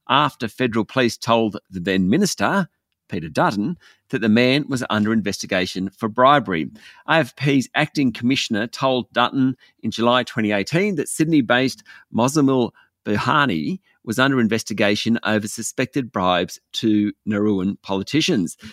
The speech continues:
The payments were made to secure preferential access to millions of dollars worth of phosphate for his company, Radiance International. Now, a month later, the Department of Home Affairs entered into a fresh contract with Radiance to supply accommodation for refugees and asylum seekers.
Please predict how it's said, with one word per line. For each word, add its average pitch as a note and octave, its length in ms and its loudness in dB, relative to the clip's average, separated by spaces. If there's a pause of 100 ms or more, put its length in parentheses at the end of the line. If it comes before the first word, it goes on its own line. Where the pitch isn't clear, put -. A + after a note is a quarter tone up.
(140)
The C3+ 80 -6
payments E3+ 360 0
were A#2 60 -4
made A#2+ 260 2
to - 80 -14
secure - 380 -2
preferential A2+ 760 -4
access B2 400 -4
to A#2 120 -4
millions B2 340 0
of G#2 80 -6
dollars G#2+ 320 0
worth G2+ 200 -2
of G#2 120 -10
phosphate A2 480 -2
for F#2 200 -6
his F2 160 -8
company, E3 420 0 (380)
Radiance G2 440 0
International. A#2 640 0 (380)
Now, G#2 120 0
a - 20 2
month E3+ 220 0
later, A#2+ 320 0
the F#2+ 80 -2
Department A#2 440 0
of G2+ 60 -4
Home A#2 260 0
Affairs A2+ 400 0
entered A2+ 280 -2
into A2+ 200 -2
a G2+ 60 -4
fresh - 340 0
contract F#2+ 520 -4
with E2+ 140 -10
Radiance A2 500 2 (320)
to C3+ 180 4
supply B2+ 400 2
accommodation A2+ 720 0
for - 160 -10
refugees G#2 720 0
and F#2+ 80 -4
asylum A#2 400 2
seekers. F#2+ 420 -2